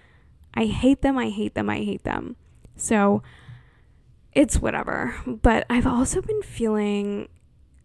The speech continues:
super drained, like, and, like, tired from school to the point where,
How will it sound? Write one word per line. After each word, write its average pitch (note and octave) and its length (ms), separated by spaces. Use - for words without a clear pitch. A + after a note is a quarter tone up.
super C4+ 460
drained, F#3+ 840
like, F3+ 480
and, A3 180
like, G#3 220
tired G3 720
from G3+ 240
school F#3+ 600
to G#3 120
the G3 100
point - 420
where, G#2 340